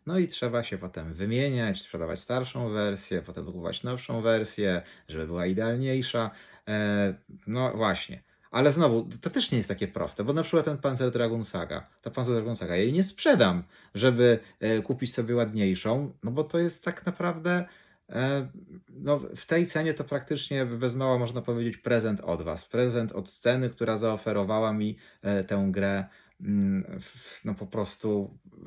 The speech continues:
za kwotę, która jest symboliczna, e, biorąc pod uwagę wzrastającą wartość tego przedmiotu. I też bym się czuł źle, gdybym sprzedawał coś takiego, żeby uzyskać, e, coś, co jest w lepszym stanie. To już wolałbym kupić drugą.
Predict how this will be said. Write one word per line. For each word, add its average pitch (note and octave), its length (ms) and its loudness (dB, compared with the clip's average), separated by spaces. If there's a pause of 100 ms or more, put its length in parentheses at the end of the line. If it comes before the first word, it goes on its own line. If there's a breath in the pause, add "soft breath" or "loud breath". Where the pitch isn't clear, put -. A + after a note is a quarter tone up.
za G#2 520 0 (260 loud breath)
kwotę, A2+ 400 2
która A#2+ 360 2
jest B2+ 220 0
symboliczna, G3 840 2 (260 loud breath)
e, G2+ 200 2
biorąc G#2 360 0
pod G2 180 -4
uwagę G2 420 0
wzrastającą F#2+ 680 0
wartość F#2 340 -4
tego F2 180 -6
przedmiotu. F2+ 540 -2
I D3 80 -4
też A3+ 160 2
bym F3 120 2
się B2+ 120 -2
czuł G#2+ 180 0
źle, G2+ 200 0
gdybym A#2+ 300 2 (220 loud breath)
sprzedawał C3+ 600 2
coś B2 180 -6
takiego, C3 380 0
żeby A#2 180 0
uzyskać, A2 600 -4
e, G#2 260 0
coś, G#2 180 -6
co A2 120 -4
jest G2+ 140 0
w G#2+ 40 -6
lepszym G#2 260 -4
stanie. F#2 240 -2
To A2+ 80 -4
już A2 80 -4
wolałbym E3 340 4
kupić C#3+ 260 -6
drugą. E2 420 -4